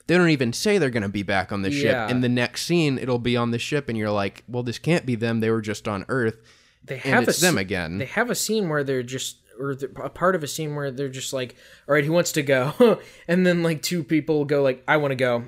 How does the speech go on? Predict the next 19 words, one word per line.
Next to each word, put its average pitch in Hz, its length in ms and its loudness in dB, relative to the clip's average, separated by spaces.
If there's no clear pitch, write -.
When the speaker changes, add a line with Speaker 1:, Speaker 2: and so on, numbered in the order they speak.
Speaker 2:
And 143 140 -6
they're - 20 -2
like, 139 220 -4
"I'll 175 160 6
go 156 160 6
too." 127 400 0
And 147 100 2
then 156 180 0
they're 151 100 4
just 151 240 2
on 147 180 4
the 135 80 4
ship 135 400 4
in, 127 220 -4
like, 120 200 -4
the 120 60 -2
next 120 280 -2
shot. 123 520 0
Speaker 1:
Yeah. 98 440 -2